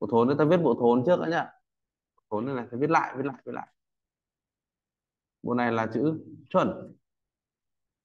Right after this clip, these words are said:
À, ta viết riêng bộ này này đã. Là bộ thốn, nói về gang tấc chuẩn. Lấy cùng đọc này, chuẩn. Chuẩn. Ừ, chuẩn. Đó. Còn lúc ấy có bạn hỏi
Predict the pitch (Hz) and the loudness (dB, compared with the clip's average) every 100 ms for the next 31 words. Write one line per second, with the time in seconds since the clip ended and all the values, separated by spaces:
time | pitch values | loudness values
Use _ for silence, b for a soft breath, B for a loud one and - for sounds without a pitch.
0 | _ _ _ _ - 95 113 135 143 139 | _ _ _ _ -12 -6 -2 0 2 4
1 | 143 123 117 107 104 - 113 _ _ _ | 4 0 -2 -4 -4 -8 -12 _ _ _
2 | _ _ _ _ _ _ _ _ _ 104 | _ _ _ _ _ _ _ _ _ -8
3 | 104 71 - 104 110 - - 101 110 117 | -6 -8 -4 -4 -4 -6 -12 -10 -6 -6
4 | 107 110 - _ _ _ _ _ _ _ | -6 -8 -16 _ _ _ _ _ _ _
5 | _ - 120 120 120 107 - 151 - _ | _ -4 0 0 -2 -6 -4 -4 -6 _
6 | _ _ _ _ - 131 - - _ _ | _ _ _ _ -2 0 -2 -14 _ _
7 | _ _ _ _ - 131 135 117 107 98 | _ _ _ _ 0 2 4 2 2 0
8 | - - 156 92 - - _ _ _ _ | -2 2 2 2 -8 -16 _ _ _ _
9 | _ _ _ _ _ _ _ 170 110 - | _ _ _ _ _ _ _ 2 2 -2
10 | - _ _ _ _ _ _ - _ _ | -12 _ _ _ _ _ _ -20 _ _
11 | 110 107 110 _ 127 117 - - 101 - | -6 -6 -8 _ -8 -8 -8 -8 -8 -8
12 | _ _ _ _ _ - 139 160 151 151 | _ _ _ _ _ -2 2 4 4 2
13 | 135 123 110 85 101 | 0 2 2 2 -4